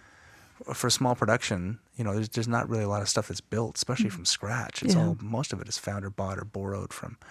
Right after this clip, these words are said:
Speaker 2: Yep.
Speaker 1: pre-existing shops. And so, yeah, you go to places like Reb's Choice or Shadowland
Speaker 2: Yeah.
Speaker 1: or, uh, or the Shaw or Stratford and go, "Oh my God, there's entire shops here building things from scratch."
Speaker 2: Yeah.
Speaker 1: I mean, you showed me a cabinet, um, that someone sent you a picture of, original,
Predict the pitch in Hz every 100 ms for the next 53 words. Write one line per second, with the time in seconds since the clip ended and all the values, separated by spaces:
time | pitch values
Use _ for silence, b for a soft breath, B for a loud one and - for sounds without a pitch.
0 | B 220 B B - 113 - - - -
1 | - - - - - 110 - 107 B B
2 | B B B B B B 123 104 95 117
3 | 117 107 110 - 110 107 113 - 98 98
4 | - 95 - - - - - - - -
5 | - - - 208 175 - B B B -
6 | 101 92 104 101 - 98 101 - 98 -
7 | 101 95 101 120 - - 107 - 107 107
8 | - 156 170 - 107 120 127 147 131 113
9 | 107 113 - - 139 170 - - 190 196
10 | 226 165 156 - 175 165 135 - - 147
11 | 175 151 101 - B B B B B 139
12 | 131 120 117 120 - 156 147 131 143 131
13 | 123 - - - 120 117 120 127 117 110